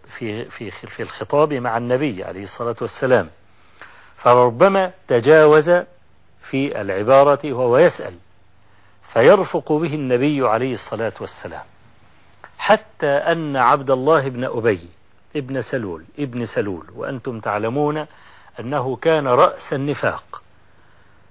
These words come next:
لما تكلم في حق النبي صلى الله عليه وسلم بكلام لا ينبغي، حتى أراد بعض الصحابة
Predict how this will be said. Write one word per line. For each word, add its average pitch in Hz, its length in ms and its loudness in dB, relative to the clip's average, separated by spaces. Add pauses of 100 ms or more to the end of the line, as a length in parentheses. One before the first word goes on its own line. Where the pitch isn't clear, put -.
لما 160 640 2
تكلم 160 600 0
في 127 180 -4
حق - 300 -2
النبي 123 460 -2
صلى 110 260 -8
الله 117 400 2
عليه 110 160 -2
وسلم 104 440 -6
بكلام 123 540 -2
لا 117 360 2
ينبغي، 110 560 0 (1080)
حتى - 420 0
أراد 165 600 6
بعض 165 320 6
الصحابة 156 680 2